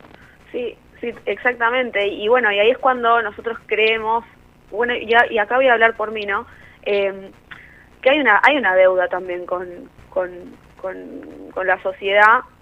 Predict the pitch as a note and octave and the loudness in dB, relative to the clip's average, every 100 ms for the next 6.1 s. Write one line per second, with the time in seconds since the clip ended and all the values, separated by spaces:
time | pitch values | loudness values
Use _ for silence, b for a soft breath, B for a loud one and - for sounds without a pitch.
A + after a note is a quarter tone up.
0 | _ _ _ _ - G3+ G3 - - G#3 | _ _ _ _ -6 -2 0 -2 -6 -8
1 | F#3+ A#3+ A#3+ A#3+ G3 G3 - A3 G#3+ G3 | 0 4 4 2 -2 -4 -4 -2 2 2
2 | F#3 G3+ G3+ G3+ G#3 A3+ - - F#3 F#3 | 2 2 0 2 0 0 -8 -12 -8 -8
3 | F#3 G#3 G#3 G#3 A3+ A3 A3+ B3 B3+ - | -6 -6 -4 -2 -2 0 2 2 0 -12
4 | G3 G3 G3+ G3 G#3+ G3+ G3+ G3+ F#3+ G3 | -14 -6 -4 -4 -2 -2 -2 -4 -2 2
5 | G3+ G#3+ G3 F#3+ F#3 F3 F#3 - A#3 F#3 | 4 2 -2 -4 -8 -10 -6 4 4 4
6 | E3+ | -2